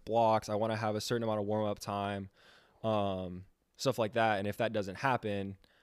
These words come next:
I don't want my attitude to affect, you know, the other hurdlers, or if I'm, you know, warming up with Ryan or something like that, to affect other people. Um, but especially, like, the hurdlers who are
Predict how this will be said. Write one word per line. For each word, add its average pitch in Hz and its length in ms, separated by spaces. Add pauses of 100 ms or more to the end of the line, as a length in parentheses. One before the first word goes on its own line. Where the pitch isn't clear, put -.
(140)
I 110 80
don't 110 160
want 104 280
my 110 260
attitude 101 720
to 107 160
affect, 101 640 (360)
you 107 100
know, 95 100
the 113 120
other 107 180
hurdlers, 110 720
or 107 200
if 104 100
I'm, 101 420 (220)
you 107 100
know, 92 260 (200)
warming 110 280
up 101 100
with 104 120
Ryan 113 280
or 104 60
something 104 260
like 95 140
that, 98 200
to 104 120
affect 101 420 (320)
other 127 200
people. 90 540 (120)
Um, 107 140
but 120 80
especially, 160 280
like, 113 120
the 104 60
hurdlers 107 340
who 110 160
are 95 180